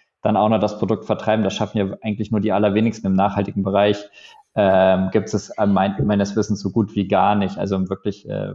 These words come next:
zertifiziert nachhaltigen Bereich. Und das ist auch immer eine Sache, wenn ich, ich bin ja auch extrem offen, jetzt zum Beispiel, ich mache bei uns auch den Einkauf, wenn ich mit dem Produktmanagement-Team zusammen in Indien bin und wir dann,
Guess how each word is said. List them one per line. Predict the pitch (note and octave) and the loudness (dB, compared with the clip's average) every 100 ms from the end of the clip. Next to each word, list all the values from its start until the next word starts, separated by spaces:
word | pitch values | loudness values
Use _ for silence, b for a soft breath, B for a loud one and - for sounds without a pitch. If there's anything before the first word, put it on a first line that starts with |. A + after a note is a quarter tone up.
| G2 | -12
zertifiziert | - F#2+ - F#2 A2+ A2 | -8 -8 -6 -4 -2 0
nachhaltigen | G#2 G2+ G2+ G2+ | 0 0 0 -2
Bereich. | F#2+ G2+ G2+ G#2 | 0 2 2 0
Und | G2 G2 - B B B B B _ | -2 -4 -6 B B B B B _
das | A2 - | -4 0
ist | A2 | 0
auch | A#2 G#2 | 0 2
immer | G#2+ | 2
eine | G#2+ | 2
Sache, | G2+ A2 A#2 | 2 0 0
wenn | G#2 G#2 | 0 0
ich, | G2+ - - - _ _ | -4 -10 -20 -20 _ _
ich | G2 - A2+ - | -16 -12 -8 0
bin | A#2 | 4
ja | A2+ | 4
auch | A2 | 2
extrem | - A#2+ - - B2 A#2+ | 0 -4 -4 0 0 2
offen, | A2+ - A#2 G#2+ | -2 0 0 2
jetzt | G#2+ - | 0 -2
zum | A2+ | -2
Beispiel, | G#2+ G#2+ - G#2+ | 0 0 0 0
ich | G#2+ - _ | 0 -6 _
mache | A2 G#2+ - | -2 0 2
bei | |
uns | A2 A2 | 2 2
auch | - | 0
den | G2+ | 0
Einkauf, | F2+ B2 C3 C3 B2+ | 0 0 0 0 0
wenn | A2+ G#2+ | 0 0
ich | - | -2
mit | G#2 | -2
dem | |
Produktmanagement-Team | - B2+ - A2+ A2 A#2+ G#2+ B2 A2 | 0 -2 -2 -2 -2 -2 -2 0 -2
zusammen | - G#2+ G#2 | 0 0 2
in | G#2+ | 4
Indien | A2+ A#2+ A2 | 4 2 2
bin | A2+ A2+ | 2 2
und | G2+ | 0
wir | A2+ | 0
dann, | A2 G2+ | 0 0